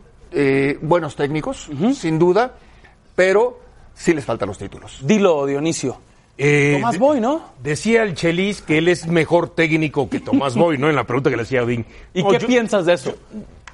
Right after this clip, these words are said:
Speaker 2: ¿Qué piensas de Chelis diciendo
Speaker 3: Bueno, que
Speaker 2: que
Speaker 3: él se,
Speaker 2: él es
Speaker 3: él
Speaker 2: mejor
Speaker 3: se tira
Speaker 2: entrenador?
Speaker 3: flores, pero realmente, si vemos la carrera, si vemos quién, por supuesto, tiene,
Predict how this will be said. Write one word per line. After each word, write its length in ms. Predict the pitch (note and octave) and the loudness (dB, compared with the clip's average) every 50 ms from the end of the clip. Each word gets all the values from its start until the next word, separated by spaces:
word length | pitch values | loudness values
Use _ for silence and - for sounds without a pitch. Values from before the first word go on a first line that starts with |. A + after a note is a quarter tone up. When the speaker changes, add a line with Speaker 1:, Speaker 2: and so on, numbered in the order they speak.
| - - - | -14 -4 -2
Speaker 2:
¿Qué 100 | C4 C4 | 0 2
piensas 340 | C4 C#4 C#4 C4+ - C#4 | 2 2 2 2 2 0
de 100 | A#3+ A3 | 0 0
Chelis 260 | - - G3 G#3+ G#3+ F#3+ | 0 0 0 0 0 -2
diciendo 340 | G#3+ - A#3 A#3+ G#3+ G#3 | 0 0 2 2 2 2
Speaker 3:
Bueno, 60 | G3 - | 2 2
que 80 | G3 | 2
Speaker 2:
que 40 | G3 | 2
Speaker 3:
él 60 | G3 F#3+ | 2 2
se, 100 | F#3+ F#3+ | 0 0
Speaker 2:
él 80 | E3+ | 0
es 240 | D3 B2 A2 - - | -2 -6 -8 -8 -4
Speaker 3:
él 80 | D3+ D3+ | -4 -2
Speaker 2:
mejor 120 | E3+ E3 | -2 0
Speaker 3:
se 100 | - F3+ | 0 0
tira 200 | E3 E3 E3+ E3 | 2 2 2 0
Speaker 2:
entrenador? 60 | D3+ - | 2 2
Speaker 3:
flores, 440 | G3 A3 F#3+ C3+ G#2 - - - - - - _ _ _ _ _ | 2 2 0 0 -4 -10 -14 -18 -20 -20 -20 _ _ _ _ _
pero 220 | - A#2+ A2+ G#2 G2+ | -2 -2 0 0 0
realmente, 760 | G#2+ B2 C#3 D3+ E3+ F3 F3 E3+ D#3 C#3+ - - D3 D#3+ D#3 - - - - - _ _ _ _ | 0 0 0 0 -2 0 0 0 0 -2 -2 -2 -2 -2 -2 -6 -14 -20 -20 -20 _ _ _ _
si 300 | - - - D3+ D3 - - | -12 -4 -2 -2 -2 -2 0
vemos 320 | C3+ B2 F3+ G3 F#3+ E3+ | 0 2 2 2 0 -2
la 120 | C#3+ D3 C3+ | -2 -2 0
carrera, 520 | - C#3+ C#3 D3 D#3+ D#3+ D#3+ D#3 D#3 D3+ - | 0 0 0 2 2 2 2 2 -2 -4 -8
si 240 | - - - D3 C#3+ | -16 -8 -2 0 2
vemos 340 | C#3+ E3 F3 E3+ D#3+ C3+ - | 4 4 2 2 -2 -4 -2
quién, 220 | - D3 E3 D#3 | 2 2 2 2
por 160 | - D#3 C3+ - | 0 -2 -4 -2
supuesto, 420 | C3+ - - D#3 C#3 - - C#3 | -4 -2 0 0 0 0 -2 -4
tiene, 400 | - D3 C#3+ C3+ D3 C#3 B2+ - | 0 0 0 2 0 0 -2 -4